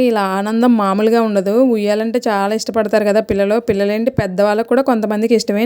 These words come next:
నాకు కూడా చాలా ఇష్టం ఉయ్యాలంటే. ఊగిన తర్వాత జారుడు బల్ల జారుతుందనమాట మా పూజ. నేను కూడా చిన్నప్పుడు ఇలాగే జారేదాన్ని.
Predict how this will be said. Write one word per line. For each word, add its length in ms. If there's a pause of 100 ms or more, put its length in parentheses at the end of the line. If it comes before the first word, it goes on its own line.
నాకు 260
కూడా 200
చాలా 440
ఇష్టం 320
ఉయ్యాలంటే. 460 (2250)
ఊగిన 280
తర్వాత 240 (120)
జారుడు 340
బల్ల 220
జారుతుందనమాట 680
మా 140
పూజ. 200 (280)
నేను 200
కూడా 160
చిన్నప్పుడు 340
ఇలాగే 260
జారేదాన్ని. 540